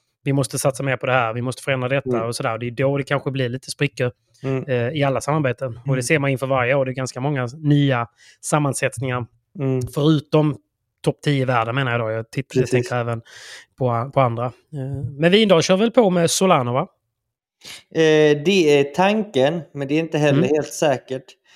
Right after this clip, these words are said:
Speaker 2: För vi
Speaker 1: Nej, okej.
Speaker 2: sitter i en sits som är lite konstig nu. Vi vet ju ingenting om nästa säsong.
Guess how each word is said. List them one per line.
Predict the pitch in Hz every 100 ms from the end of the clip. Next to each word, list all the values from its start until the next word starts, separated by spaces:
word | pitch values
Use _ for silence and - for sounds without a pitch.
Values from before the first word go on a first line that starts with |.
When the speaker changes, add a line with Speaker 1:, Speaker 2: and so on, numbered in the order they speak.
| - _ -
Speaker 2:
För |
vi | 143 131
Speaker 1:
Nej, |
okej. | 175 170
Speaker 2:
sitter | 202 190 - 143
i | 143
en | 147 147
sits | - 151 -
som | 156 160
är |
lite | 139 127
konstig | _ 160 170 160 - 139
nu. | 151 120 - _ _ _ _
Vi | 139
vet | 143 160 156
ju |
ingenting | 156 160 170 156 143 143 156 131
om | 135
nästa | 143 143 127
säsong. | 131 127 151